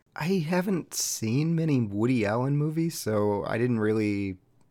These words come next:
I think I expected a different brand of comedy, just being unfamiliar with Woody Allen altogether. I think I was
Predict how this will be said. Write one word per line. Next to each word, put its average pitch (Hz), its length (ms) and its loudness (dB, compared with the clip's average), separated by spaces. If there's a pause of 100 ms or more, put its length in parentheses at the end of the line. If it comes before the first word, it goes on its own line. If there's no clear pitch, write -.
(280)
I 104 80 -2
think 113 240 -2
I 120 120 6
expected 104 580 -2
a 101 80 2
different - 680 -4
brand 117 380 0
of 110 180 -4
comedy, 123 500 -2
just 110 260 -6
being 107 260 -2 (120)
unfamiliar 107 640 -4
with 101 180 -6
Woody 104 280 -2
Allen 104 260 -2
altogether. 107 640 -4 (500)
I 107 60 -6
think 110 160 -4
I 110 60 -2
was 101 380 -6